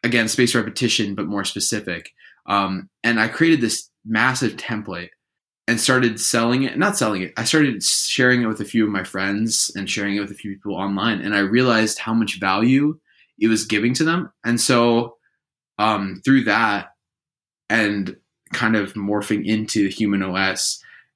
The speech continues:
I started realizing that a lot of the content that I'd been s-, consuming, I was able to package it in a way that people were really responsive to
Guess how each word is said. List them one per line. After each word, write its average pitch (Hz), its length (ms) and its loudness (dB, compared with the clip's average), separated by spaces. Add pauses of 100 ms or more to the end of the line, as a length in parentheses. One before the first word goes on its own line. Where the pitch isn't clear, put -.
(280)
I 113 100 0
started 120 260 4
realizing 123 480 4
that 101 200 0
a 104 100 -6
lot 104 200 4
of 127 100 2
the 117 80 2
content 110 420 -2
that 98 80 -2
I'd 98 220 -2
been 98 180 -8
s-, - 280 -8
consuming, 113 640 0 (100)
I 113 120 2
was 110 160 2
able 113 440 2
to - 160 0
package 107 480 -2
it 131 100 6
in 135 140 2
a 135 100 4
way 143 240 4
that - 220 -6
people 110 440 2
were 98 140 2
really 101 220 4
responsive 98 760 -2
to 165 260 2